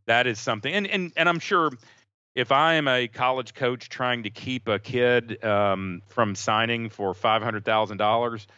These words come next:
I'm sure they have a standard file that they pull out that they can present to these kids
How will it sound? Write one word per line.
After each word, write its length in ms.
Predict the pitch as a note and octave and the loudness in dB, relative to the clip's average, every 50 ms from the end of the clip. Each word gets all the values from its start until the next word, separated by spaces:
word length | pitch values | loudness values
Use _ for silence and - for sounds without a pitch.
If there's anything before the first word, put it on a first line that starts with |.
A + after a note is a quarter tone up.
| _ _ _ _ _ _ _ _ _ _ _ | _ _ _ _ _ _ _ _ _ _ _
I'm 140 | A#2+ A2+ G#2+ | -4 -4 -4
sure 280 | G#2+ - C#3+ C#3+ C#3+ C3 | -2 0 2 2 2 4
they 180 | B2+ B2+ A#2+ | 2 2 2
have 260 | A2 A#2+ B2 B2 A#2 A2 | 2 2 2 2 2 2
a 560 | A#2 A#2 A2+ A2+ A2+ A2+ A2+ A2 A2 G#2+ G#2 - - _ _ _ _ _ _ | 0 0 0 0 -2 -2 -4 -4 -4 -6 -8 -10 -12 _ _ _ _ _ _
standard 520 | - - - A#2+ A#2+ A#2+ A#2+ B2 A#2+ A#2+ | -12 -4 -2 0 0 0 0 0 -2 -2
file 400 | - - C3 B2+ B2 A#2 A2 A2 | 0 2 2 4 4 2 2 0
that 140 | G2 F#2+ F2+ | -2 -4 -4
they 100 | A2+ G#2+ | -4 -4
pull 240 | G#2 - A#2+ B2 A#2+ | -2 -2 -4 -2 0
out 360 | A#2+ A#2+ A2+ G#2 G2 F#2+ - | 0 2 2 2 0 -2 -4
that 120 | - G2 F#2 | -6 -4 -2
they 140 | G#2 A2 | -2 -2
can 260 | G#2+ - G#2+ G#2 G#2 G2 | -2 -2 -6 -6 -6 -6
present 440 | - A#2 G#2+ F#2+ G#2+ A#2+ A#2+ A#2+ | -4 -4 -4 -2 0 -2 -2 -2
to 60 | - G2+ | -4 -8
these 200 | F#2+ F#2+ F#2+ - | -8 -8 -10 -6
kids 420 | - A2 G#2 G2+ G2+ G2+ G2+ G2+ | -2 0 2 2 2 0 -4 -8